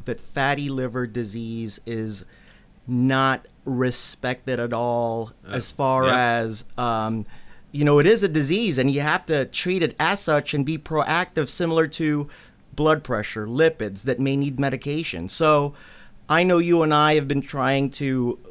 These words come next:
Speaker 1: go out and educate the clinicians, N Ps, P As, M Ds alike to say, "Look, these are the risk factors. Let's start early, and then we go from there."
Speaker 2: Do you, do you think because patients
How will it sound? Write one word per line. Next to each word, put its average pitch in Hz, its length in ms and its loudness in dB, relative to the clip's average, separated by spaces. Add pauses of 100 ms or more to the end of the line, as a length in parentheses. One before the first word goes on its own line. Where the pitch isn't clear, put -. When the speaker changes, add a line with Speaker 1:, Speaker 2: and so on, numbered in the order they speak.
(180)
Speaker 1:
go 143 280 4
out 139 340 4
and 127 180 2
educate 127 560 -2
the 123 140 2
clinicians, 127 960 2
N 131 160 0
Ps, 131 320 -6
P 123 460 -2
As, 110 180 -4
M 127 160 2
Ds 127 280 -2
alike 127 360 -2
to 139 100 -2
say, 135 240 0
"Look, 151 400 -2 (440)
these 123 300 0
are 170 140 6
the 202 140 2
risk 160 320 2
factors. 131 580 -2
Let's 131 300 -2
start 180 340 0
early, 117 500 -2 (640)
and 147 200 2
then 156 340 2
we 151 120 -6
go 170 120 0
from 170 160 -6
there." 208 240 -4 (160)
Speaker 2:
Do 190 80 -4
you, 240 100 -6
do 165 140 -8
you 254 120 -2
think 233 260 -4
because 156 680 0
patients 139 880 -6